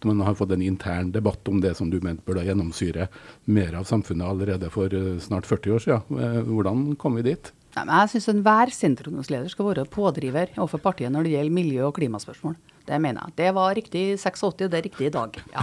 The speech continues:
Speaker 2: <laughs> Eh, eh, og jeg mener også miljøspørsmål og klimaspørsmål er viktig. Men det vi, det vi diskuterer er jo egentlig ikke, er jo egentlig ikke målene, men det er jo på en måte veien for å komme dit.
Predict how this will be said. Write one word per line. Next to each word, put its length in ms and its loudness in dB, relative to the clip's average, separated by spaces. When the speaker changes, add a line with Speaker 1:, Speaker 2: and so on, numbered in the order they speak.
Speaker 2:
<laughs> 380 -8
Eh, 420 6
eh, 200 8
og 180 6
jeg 80 8
mener 240 4
også 220 2
miljøspørsmål 840 4
og 80 0
klimaspørsmål 580 0
er 120 2
viktig. 340 2
Men 200 4
det 200 6
vi, 180 4
det 200 4
vi 80 2
diskuterer 500 0
er 100 2
jo 80 4
egentlig 400 2
ikke, 240 2
er 80 -2
jo 100 0
egentlig 380 -2
ikke 120 -4
målene, 800 2
men 160 -4
det 120 0
er 60 0
jo 120 0
på 80 -4
en 60 -2
måte 260 -2
veien 420 -2
for 140 -4
å 100 -4
komme 300 0
dit. 340 -6